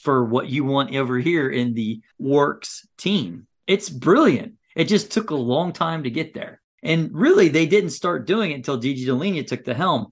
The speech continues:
and G G started to give everybody ne-, last year's bikes, 'cause there were some teams that still had a nineteen bike, right? And some had a twenty, and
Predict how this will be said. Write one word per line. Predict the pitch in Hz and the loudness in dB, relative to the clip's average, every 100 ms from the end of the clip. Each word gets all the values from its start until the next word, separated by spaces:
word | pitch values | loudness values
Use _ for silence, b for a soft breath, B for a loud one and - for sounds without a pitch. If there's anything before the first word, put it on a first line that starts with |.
| _ | _
and | 131 123 | -4 0
G | 151 | 0
G | 139 165 | 0 -2
started | 160 151 139 | 0 0 0
to | 127 | -2
give | 139 127 | 0 0
everybody | 131 127 123 120 | 0 0 -2 -2
ne-, | 123 - | -4 -4
last | 123 123 120 | -4 -4 -4
year's | 120 101 | -6 -4
bikes, | 175 202 - | -2 -2 -4
'cause | 120 | -2
there | 135 165 | 0 0
were | 127 | 0
some | 151 147 | -2 -2
teams | 127 139 123 _ | -4 -6 -6 _
that | 127 123 | -4 -2
still | - 151 | 0 2
had | 143 | 4
a | 120 | 2
nineteen | 123 135 127 147 143 135 | 2 0 -2 -4 -2 0
bike, | 131 127 127 | 2 2 0
right? | 120 123 123 | 0 0 -2
And | 120 | -8
some | 123 127 120 | -4 -4 -2
had | 123 113 | -2 -2
a | |
twenty, | - 127 123 117 117 | -2 -2 0 2 0
and | 107 | -4